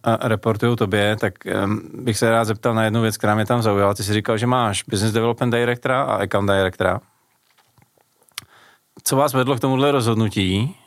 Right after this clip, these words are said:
byť jako v rámci té velikosti tomu asi rozumím. A jak přesně definujete přechod mezi nima? Kdo za co zodpovídá a kdy klient přichází od jednoho k druhému?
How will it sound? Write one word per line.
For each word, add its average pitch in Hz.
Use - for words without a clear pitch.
byť 101
jako 110
v 98
rámci 101
té 104
velikosti 101
tomu 104
asi 113
rozumím. 101
A 104
jak 110
přesně 113
definujete 110
přechod 104
mezi 110
nima? 92
Kdo 104
za 98
co 104
zodpovídá 98
a 101
kdy 98
klient 98
přichází 98
od 98
jednoho 98
k 98
druhému? 92